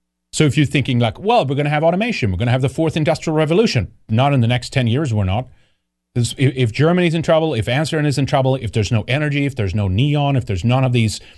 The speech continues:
minerals necessary on the global market, that's it. They're, this is not gonna happen.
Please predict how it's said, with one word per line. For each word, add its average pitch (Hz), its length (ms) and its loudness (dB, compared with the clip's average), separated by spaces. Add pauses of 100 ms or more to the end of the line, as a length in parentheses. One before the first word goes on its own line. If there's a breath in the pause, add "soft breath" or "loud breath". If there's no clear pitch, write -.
(180 loud breath)
minerals 143 560 2
necessary 120 540 0
on 98 80 0
the 95 60 -2
global 110 320 0
market, 135 420 -2
that's 107 420 -2
it. 220 220 -4
They're, 107 180 -2 (300)
this 120 180 0
is 127 80 -4
not 135 160 0
gonna 123 140 0
happen. 131 340 -2